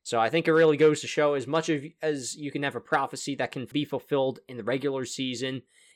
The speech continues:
and enact great things from March through September, October baseball is way too unpredictable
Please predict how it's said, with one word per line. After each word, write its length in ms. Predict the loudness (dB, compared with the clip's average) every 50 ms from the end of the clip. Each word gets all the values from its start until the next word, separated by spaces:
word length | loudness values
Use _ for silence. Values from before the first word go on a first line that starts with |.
| _ -10
and 120 | -8 -6
enact 320 | -4 -4 -4 -4 -6 -8 -12 -16
great 380 | -10 -4 0 2 2 2 0 -4
things 560 | -2 -2 0 0 -2 -6 -8 -10 -12 -12 -12 _ _ _ _
from 300 | -2 -2 -2 -2 -2 -6 -8
March 420 | -4 0 0 2 0 0 -4 -6
through 120 | -4 -4 -2
September, 680 | -2 -4 -6 -4 -2 -2 0 0 2 2 2 2 0 _ _ _ _ _ -6
October 380 | -6 -4 -2 0 0 0 0
baseball 380 | 0 -2 -2 -2 -2 -2 0 0
is 140 | 0 -2 0
way 240 | 2 2 4 4
too 220 | 2 0 -2 -4 -2
unpredictable 800 | -4 -4 -6 -4 -2 -2 -2 -2 -2 -4 -2 -2 -2 -2 -2 _